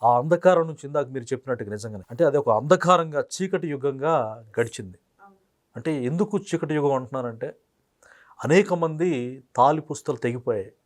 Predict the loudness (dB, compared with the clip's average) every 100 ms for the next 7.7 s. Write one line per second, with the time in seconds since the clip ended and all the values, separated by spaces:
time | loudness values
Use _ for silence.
0 | -10 -6 -6 -8 0 2 2 0 -4 0
1 | 0 2 2 0 -8 -10 -10 -14 _ _
2 | _ -12 -2 2 4 4 2 -2 -4 -6
3 | -6 -4 0 0 -2 -6 -6 -6 -6 -6
4 | -6 -6 -12 -14 _ -6 -4 -4 -4 -6
5 | -2 2 2 2 -4 -4 -4 -6 -8 0
6 | 4 4 2 -2 -2 -4 -6 -8 -4 -2
7 | -2 -2 0 2 0 -2